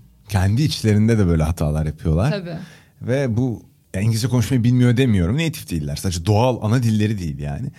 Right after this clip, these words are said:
Speaker 1: Bence o yüzden böyle şeyler de oluyor. Bir de içinde İtalyan, İtalyan hep birlikte takılınca orada mafya ailesi gibi, affedersin. <laughs> Ferrari en büyük eleştirilerden biri de budur yani.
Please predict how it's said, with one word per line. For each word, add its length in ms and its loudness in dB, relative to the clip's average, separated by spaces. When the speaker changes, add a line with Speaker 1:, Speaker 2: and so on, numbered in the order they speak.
Speaker 1:
Bence 220 0
o 20 2
yüzden 240 0
böyle 120 2
şeyler 340 0
de 40 -4
oluyor. 200 0
Bir 0 -
de 160 -6
içinde 280 -6
İtalyan, 360 -2
İtalyan 300 0
hep 180 -2
birlikte 180 -2
takılınca 460 -2
orada 300 0
mafya 340 -2
ailesi 320 -2
gibi, 280 -8
affedersin. 500 -6
<laughs> 0 -
Ferrari 420 0
en 120 2
büyük 160 -2
eleştirilerden 720 -2
biri 140 -4
de 120 -2
budur 220 0
yani. 420 -4